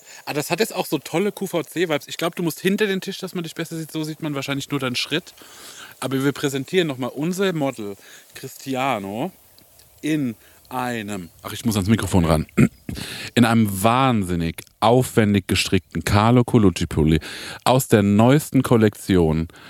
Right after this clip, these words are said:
Schaut euch, das sind die Trendfarben des Sommers. Wir arbeiten hier mit einem knalligen Orange, einem Signalgelb. <laughs> Ja, aber ja, grundsätzlich, wir haben,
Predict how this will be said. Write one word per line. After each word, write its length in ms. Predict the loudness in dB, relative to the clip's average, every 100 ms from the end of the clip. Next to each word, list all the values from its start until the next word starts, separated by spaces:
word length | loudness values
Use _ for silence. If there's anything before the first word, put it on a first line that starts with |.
| -4
Schaut 380 | 0 2 2 2
euch, 160 | 0
das 140 | 2 4
sind 100 | 4
die 80 | 4
Trendfarben 720 | 4 2 2 2 0 0 0
des 180 | -2 2
Sommers. 400 | 2 2 -2 -6 -18 0
Wir 140 | 2 4
arbeiten 320 | 4 2 2
hier 140 | 2
mit 160 | 0 0
einem 180 | 0 0
knalligen 560 | 2 2 4 4 4
Orange, 340 | 2 4 4 2
einem 180 | 2 2
Signalgelb. 1040 | 2 4 6 6 6 2 4 4 4 4
<laughs> 60 | 2
Ja, 40 | 4
aber 260 | 2 2 2
ja, 200 | 2 0
grundsätzlich, 500 | 2 2 2 0 -2 -12 -12 0
wir 180 | 2 4
haben, 260 | 2 2